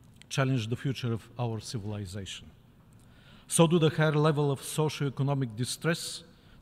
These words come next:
the growing food insecurity, the disruption of chains of supply, and the rise of the inflation rates started during the covid nineteen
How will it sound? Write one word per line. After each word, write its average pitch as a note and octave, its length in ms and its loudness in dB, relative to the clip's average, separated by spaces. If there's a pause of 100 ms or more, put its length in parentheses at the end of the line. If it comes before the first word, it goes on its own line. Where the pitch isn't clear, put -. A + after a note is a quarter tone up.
the A#2 120 -2
growing C#3+ 380 4
food B2 320 -4
insecurity, C3+ 760 -2 (400)
the C#3+ 120 6
disruption D#3 600 2
of C3+ 160 0
chains D3+ 420 0
of C3+ 120 -4
supply, C#3 560 -2 (460)
and B2 140 2
the A#2+ 100 2
rise C3 360 0
of G#2 160 -6
the A#2 80 -2
inflation C3+ 520 -2
rates C3 420 -4 (1000)
started D#3 560 2
during D3 280 4
the B2 100 0
covid B2+ 340 -4
nineteen C#3 540 0